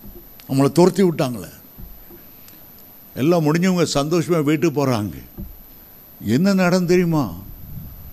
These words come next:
அந்த வேன்ல பின்பக்கத்துல அல்சேஷன் நாய் இருந்தது. நல்லா போகும்போது வெளியே குதிச்சு நாய் தற்கொலை பண்ணிட்டு.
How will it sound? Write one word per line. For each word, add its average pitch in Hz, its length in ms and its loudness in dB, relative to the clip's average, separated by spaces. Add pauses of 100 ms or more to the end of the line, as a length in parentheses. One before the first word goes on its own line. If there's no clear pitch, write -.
(240)
அந்த 143 240 2
வேன்ல 175 380 2
பின்பக்கத்துல 170 680 0
அல்சேஷன் 160 560 0
நாய் 165 260 2
இருந்தது. 147 640 2 (340)
நல்லா 180 440 4
போகும்போது 170 440 0
வெளியே 156 220 4
குதிச்சு 139 440 0
நாய் 147 400 0
தற்கொலை 113 400 -4
பண்ணிட்டு. 76 400 -12